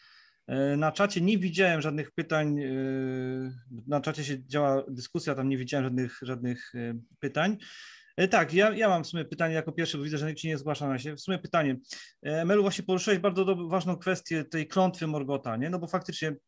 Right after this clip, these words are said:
my możemy postrzegać, e, Turina jako, jako głupiego gamonia przez, przez jego niefartowne decyzje niestety, albo niepopularne decyzje, które,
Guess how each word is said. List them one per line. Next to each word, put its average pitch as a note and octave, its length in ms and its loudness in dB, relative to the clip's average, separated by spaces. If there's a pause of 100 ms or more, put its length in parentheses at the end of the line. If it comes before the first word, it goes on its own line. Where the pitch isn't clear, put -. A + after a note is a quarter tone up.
(560)
my D3+ 120 2
możemy F#3 320 4
postrzegać, D#3+ 580 0
e, D3+ 320 0
Turina D3 560 2
jako, C3+ 480 0 (560)
jako C#3+ 640 -2
głupiego D3+ 720 0 (100)
gamonia D#3 420 2
przez, D3 280 -4
przez C#3 220 -6
jego C#3 540 0 (280)
niefartowne D#3+ 600 0
decyzje C#3+ 420 0
niestety, C#3+ 600 0 (440)
albo C#3 200 2
niepopularne D3+ 540 0
decyzje, C#3 300 -4
które, D3 300 -2